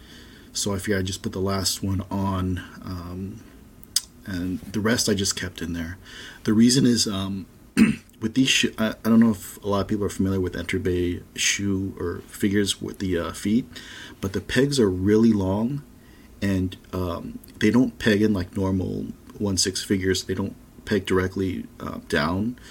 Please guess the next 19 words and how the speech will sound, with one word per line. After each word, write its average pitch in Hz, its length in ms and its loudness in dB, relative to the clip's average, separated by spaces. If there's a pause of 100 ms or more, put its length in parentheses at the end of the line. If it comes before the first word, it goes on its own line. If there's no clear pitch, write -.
(320)
so - 160 -4
you 104 100 4
have 101 100 0
to - 80 2
actually 113 280 0 (400)
put - 100 2
it 117 100 4
at, 95 120 -6
like, 82 160 -8
a - 20 -12
forty-five 101 640 0
degree 95 420 -2
angle. 98 440 0
You 98 40 -2
have 92 100 -6
to 110 60 0
slip - 360 4
it 98 100 4
in, 107 320 4